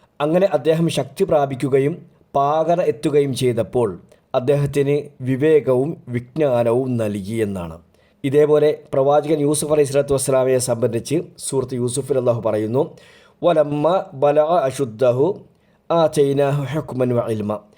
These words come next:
അദ്ദേഹം പൂർണ്ണ വളർച്ചയെത്തിയപ്പോൾ യുക്തിബോധവും അറിവും നാം നൽകിയെന്ന്. ഇതേപോലെ തന്നെ ഇബ്രാഹിം അലൈഹി സ്വലാത്തു വസ്സലാമയുടെ ത്യാഗോജ്ജല ജീവിതം സൂറത്തുൽ അംബിയായിൽ അള്ളാഹു വിശദീകരിച്ചപ്പോൾ അദ്ദേഹത്തിൻ്റെ നാട്ടുകാരുടെ സംസാരമായിക്കൊണ്ട് അള്ളാഹു പറഞ്ഞത്,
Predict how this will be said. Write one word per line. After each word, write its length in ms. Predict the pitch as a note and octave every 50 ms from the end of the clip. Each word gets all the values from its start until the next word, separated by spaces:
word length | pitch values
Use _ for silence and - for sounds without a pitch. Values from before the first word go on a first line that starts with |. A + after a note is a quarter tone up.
| _ _ _ _ _ _ -
അദ്ദേഹം 500 | - B2 B2+ D#3+ E3 D#3+ E3 F3 E3+ E3+
പൂർണ്ണ 360 | - C#3+ D3 D3+ E3 E3 F3+ F3+
വളർച്ചയെത്തിയപ്പോൾ 1200 | E3+ D3+ C#3 C#3+ C#3+ C#3 - E3+ D3+ C3 B2 B2 - C#3 C3 A#2+ - - - C3 B2+ A2 F#2 - - - _ _ _ -
യുക്തിബോധവും 880 | C3+ C3+ - - - F3+ D#3+ D3+ D3+ C#3+ C#3 C3 C#3 C#3 D3+ E3 E3 - - -
അറിവും 480 | C3+ C3 C3 C#3 C3+ C#3+ E3 F3 E3 - -
നാം 240 | B2 C3 C3 C3+ C3
നൽകിയെന്ന്. 640 | B2 A#2 A2 A2+ G#2+ G2 A2 A#2 A#2 A2 G2 F#2+ F#2+ F#2 - _ _ _ -
ഇതേപോലെ 360 | C3+ C#3 E3+ F#3 F3 E3+ D3+ - -
തന്നെ 160 | C3+ B2+ B2+ C3
ഇബ്രാഹിം 420 | C3+ C#3 B2+ D3 D3 D3+ E3 D3+
അലൈഹി 180 | D3+ D3 C#3 -
സ്വലാത്തു 240 | D3+ D3 B2 D3
വസ്സലാമയുടെ 800 | D3 C3 - D3 C#3 C#3 C3+ C#3+ C#3 C#3 C#3 C#3+ D#3 D#3 - - - -
ത്യാഗോജ്ജല 680 | D3 C3+ C#3 C#3+ C3 D3+ D#3+ D3+ B2 A#2 D3 E3 D#3
ജീവിതം 500 | C#3 B2 C3+ C3+ B2+ C3 - C#3+ D3+ D#3+ - -
സൂറത്തുൽ 500 | - - - C#3 C3+ B2+ A#2+ D#3 C#3 C3+
അംബിയായിൽ 600 | B2+ B2 A#2+ C3 C3+ C3 C3+ - C3+ C#3+ E3 E3 - -
അള്ളാഹു 280 | C3 C#3 D3 D3 D3+ C#3+
വിശദീകരിച്ചപ്പോൾ 920 | C3+ A#2 C#3 C#3 C3+ C3 C3+ B2 G#2+ - B2+ A#2+ - A2+ A#2+ C3+ - - _ _ _ _ -
അദ്ദേഹത്തിൻ്റെ 480 | B2+ B2+ D3+ D#3 D#3+ D#3 D#3 E3 E3 D#3+
നാട്ടുകാരുടെ 800 | D3 C#3+ C#3 D3 D3+ D3 - F3 D#3 E3 D#3 D#3+ D#3 D#3+ D#3+ D3+
സംസാരമായിക്കൊണ്ട് 1040 | C#3+ C#3 C3+ B2 - D3 C#3+ C#3+ C#3 C3+ C3 B2+ B2+ B2 - C3 B2+ B2+ A#2+ C#3
അള്ളാഹു 520 | C#3+ C#3 C#3 - B2+ B2+ B2 A#2+ B2 A2+ -
പറഞ്ഞത്, 420 | A#2+ A2 A2 G#2 A2 G#2+ A#2 C#3+